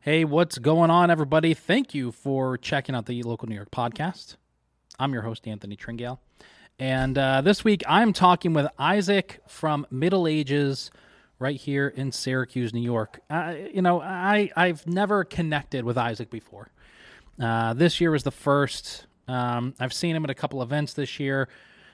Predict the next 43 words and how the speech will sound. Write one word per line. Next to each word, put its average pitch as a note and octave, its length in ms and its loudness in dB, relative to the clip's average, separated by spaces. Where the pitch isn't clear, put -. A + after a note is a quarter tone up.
I'm B2 180 -4
buying C3+ 360 0
beer C3 320 -2
from C3+ 180 -8
him B2+ 140 -2
at B2 120 -6
the - 60 -8
bar. B2+ 640 2
He B2+ 140 -10
came C3 160 -4
out C3 60 -2
and B2 100 -6
did A#2+ 80 -2
a A#2 60 -4
tasting C3 460 -6
event, A#2+ 440 -6
and, A2+ 240 -6
and, A#2+ 340 -6
you B2+ 80 -6
know, A#2+ 80 -4
we've A#2+ 220 -4
connected, A#2+ 420 -6
and A2+ 80 -4
now A#2 160 -4
I've A#2+ 120 -4
had C#3 120 -4
him B2 80 -2
on A#2+ 60 -2
the A2 80 -6
podcast. A#2 680 -4
And, A2+ 140 -6
and D3 160 2
this F#3+ 180 4
is G3 140 4
the F#3 120 2
longest E3 460 2
podcast D#3+ 640 2
I D#3 220 2
have C3+ 180 -2
done C#3+ 340 2
of A#2+ 220 -4
this C3 240 -2
year. B2+ 320 0